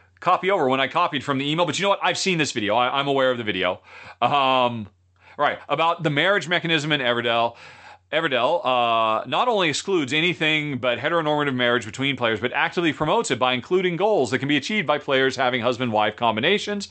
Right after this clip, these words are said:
Uh, the issue was originally raised some years ago by fans, but it seems designers, publishers have done little, if anything, to address it. Um, I would agree. Uh, I complained about a similar thing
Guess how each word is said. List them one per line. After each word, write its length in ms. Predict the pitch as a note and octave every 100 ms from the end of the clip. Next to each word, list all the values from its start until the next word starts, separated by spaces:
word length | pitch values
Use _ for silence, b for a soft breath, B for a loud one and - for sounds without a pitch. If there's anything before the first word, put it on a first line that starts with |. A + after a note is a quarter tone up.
| B B B
Uh, 640 | - C3+ B2 A#2+ A2+ A2+
the 140 | A#2
issue 240 | D3+ D#3 C#3+
was 100 | B2
originally 320 | D3 F#3 F3
raised 180 | D#3+ C#3
some 140 | D3
years 160 | C#3 C3+
ago 100 | D#3
by 140 | D3
fans, 420 | - F#3+ F#3 F3+ - B B
but 80 |
it 80 | B2
seems 240 | - F3 C3+
designers, 440 | C3 D#3 D#3 C#3+
publishers 360 | D#3 C#3 B2 B2
have 100 | A2
done 200 | A2+ A#2
little, 200 | D3+ D3
if 100 | C3+
anything, 280 | C3 B2+
to 140 | B2 B2
address 360 | G#2 A#2+ A#2+
it. 120 | E2 - _ _ _ _ B B B2+ B B
Um, 300 | D#3 E3 E3
I 100 | F3
would 100 | F#3+
agree. 260 | F#3 F#3+ E3 _ -
Uh, 640 | D3 C3+ D3+ C3+ C3 B2+
I 180 | - G3
complained 460 | A3+ D#3 C#3+ C3+ B2+
about 420 | A#2+ B2+ B2 A#2
a 100 | B2
similar 360 | B2 G3 G3 C3+
thing 380 | - A#2 A2+